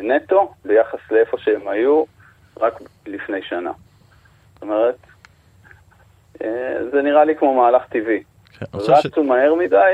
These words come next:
Speaker 1: לוקחים קצת אוויר, מנצלים את המשבר.
Speaker 2: כן, יש פה גם, אתה יודע, עכשיו בסוף גם הצד המכוער, אפשר לקרוא לזה, של העולם הקואופרטיבי, של ה-, אה, קפיטליזם הזה שאנחנו חיים בו,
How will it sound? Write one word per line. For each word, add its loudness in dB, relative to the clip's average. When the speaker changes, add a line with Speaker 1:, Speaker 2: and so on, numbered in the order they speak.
Speaker 1:
לוקחים -2
קצת 0
אוויר, 0
מנצלים -6
את -6
המשבר. -6
Speaker 2:
כן, -4
יש -6
פה -4
גם, -2
אתה -10
יודע, 0
עכשיו -8
בסוף -8
גם -6
הצד -6
המכוער, -2
אפשר -6
לקרוא -4
לזה, -2
של -4
העולם -2
הקואופרטיבי, -4
של -6
ה-, -4
אה, -6
קפיטליזם -4
הזה -2
שאנחנו -4
חיים -4
בו, -2